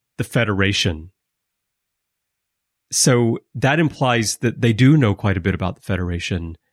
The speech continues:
and they should be aware. If they're worried about a military invasion of their world by Starfleet, they should be aware of what these starships are.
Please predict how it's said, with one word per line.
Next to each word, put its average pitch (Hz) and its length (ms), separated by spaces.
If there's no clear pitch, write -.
and 110 200
they 107 100
should 127 260
be 113 100
aware. 92 480
If 165 140
they're 131 120
worried 139 400
about 95 420
a 113 60
military 110 540
invasion 95 400
of 87 100
their 90 140
world 95 460
by 87 240
Starfleet, 90 680
they 110 100
should 131 200
be 117 120
aware 98 260
of 87 120
what 110 220
these 98 220
starships - 560
are. 82 340